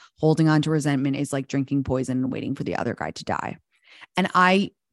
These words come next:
think I used to harbor a lot of resentment in my younger years.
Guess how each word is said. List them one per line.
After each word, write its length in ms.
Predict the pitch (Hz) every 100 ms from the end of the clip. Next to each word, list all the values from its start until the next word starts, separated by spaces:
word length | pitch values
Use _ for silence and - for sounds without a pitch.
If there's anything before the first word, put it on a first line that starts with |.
| -
think 160 | 202 208
I 60 |
used 320 | 202 170 170 -
to 60 |
harbor 380 | 160 156 147 160
a 80 | 156
lot 180 | 147 143
of 100 | 147
resentment 640 | 139 131 - 147 147 - _ _ _ _ 180
in 120 | 170
my 80 | 151
younger 400 | 139 139 147 185
years. 520 | 208 226 247 -